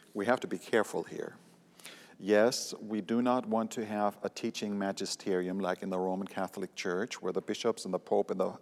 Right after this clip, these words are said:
in the final analysis, uh, determine the meaning of the biblical text for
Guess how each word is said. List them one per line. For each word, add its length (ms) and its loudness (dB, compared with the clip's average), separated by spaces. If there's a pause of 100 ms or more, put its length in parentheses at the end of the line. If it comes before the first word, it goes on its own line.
(560)
in 40 -6
the 60 -2
final 360 0
analysis, 720 0
uh, 360 0 (120)
determine 680 -2 (560)
the 100 2
meaning 520 0
of 180 0
the 80 -2
biblical 720 0
text 480 -2
for 600 4